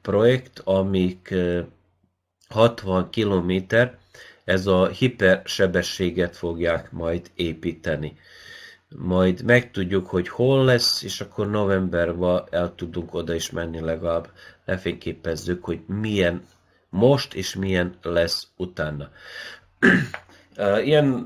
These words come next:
nagyon szép, ö, városokat fognak majd képíteni. Ez nem a Skyway-nak a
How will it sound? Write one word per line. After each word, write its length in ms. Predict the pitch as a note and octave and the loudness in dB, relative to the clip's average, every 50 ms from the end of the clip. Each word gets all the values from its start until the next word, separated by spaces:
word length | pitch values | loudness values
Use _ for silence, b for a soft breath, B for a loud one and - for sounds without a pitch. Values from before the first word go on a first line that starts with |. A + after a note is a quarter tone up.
| C3+ C#3+ | -4 0
nagyon 280 | E3+ F3+ E3 D3+ C3 | 2 4 4 4 2
szép, 420 | A#2+ - - C3+ C3+ C3 B2+ - - | 2 2 2 4 4 4 2 -2 -8
ö, 400 | G#2+ G#2 - - G#2+ G#2 G2 F#2+ F#2+ | -14 -10 -4 0 2 4 4 4 8
városokat 960 | A2+ A#2+ A#2+ A2 G2+ F#2 F2+ - - F#2+ F#2 - - G2 F#2+ F#2+ F#2+ - - | 10 10 10 10 8 4 0 0 -2 -2 -2 2 6 6 6 6 4 -4 -16
fognak 600 | - - - - G#2 G2 F#2+ G2+ G2 F#2 F#2 - | -18 -18 -6 -2 0 0 0 0 -2 -2 -2 -4
majd 340 | F#2 F2+ F2+ F2+ - - | -2 0 0 0 -2 -4
képíteni. 920 | - - B2 B2 C3+ C3+ C3 - B2+ C3 - C3+ C3 C3 C#3 D#3 E3+ E3 - - - - - - _ _ _ _ _ _ _ _ _ _ B B B B B B B B B B | -2 2 2 2 2 2 0 -2 -2 0 2 2 2 4 2 0 -2 -4 -8 -12 -14 -14 -16 -20 _ _ _ _ _ _ _ _ _ _ B B B B B B B B B B
Ez 340 | - A2 A2+ A2+ A2 G2+ | 4 6 8 6 6 4
nem 180 | A2 C3+ C#3+ C3 | 2 2 2 2
a 60 | A2 | 2
Skyway-nak 960 | G2+ - - - A2+ G#2+ G#2+ G#2 G2 G2+ G2 G2 G2 F#2+ G2+ G2 F#2+ F#2 - | 0 0 0 2 4 4 4 2 4 4 4 4 4 2 0 -2 -2 -2 -2
a 400 | - F#2 F#2 F#2 F2+ F2 - - | 0 2 2 2 2 0 -2 -2